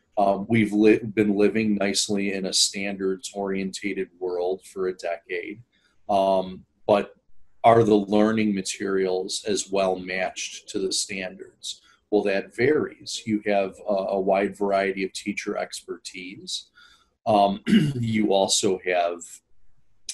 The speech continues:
uh, turnover, um, throughout the system. So your class assignment or where you end up becomes somewhat of a lottery ticket. And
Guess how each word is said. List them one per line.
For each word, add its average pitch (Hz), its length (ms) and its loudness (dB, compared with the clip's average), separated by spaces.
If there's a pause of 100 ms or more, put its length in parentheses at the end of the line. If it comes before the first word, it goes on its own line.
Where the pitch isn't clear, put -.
uh, 92 240 -4
turnover, 95 680 -4 (420)
um, 85 420 -4 (420)
throughout 95 420 4
the 95 80 -8
system. - 560 -4 (380)
So 104 1040 6
your 113 400 2
class 139 520 0
assignment 92 760 -2
or 104 200 0
where 104 420 -2
you 113 260 0
end 98 220 -6
up 120 200 -2
becomes 90 800 -10
somewhat 101 420 -2
of 92 120 -4
a 85 40 -4
lottery 85 480 -2
ticket. - 440 -20 (560)
And 98 460 0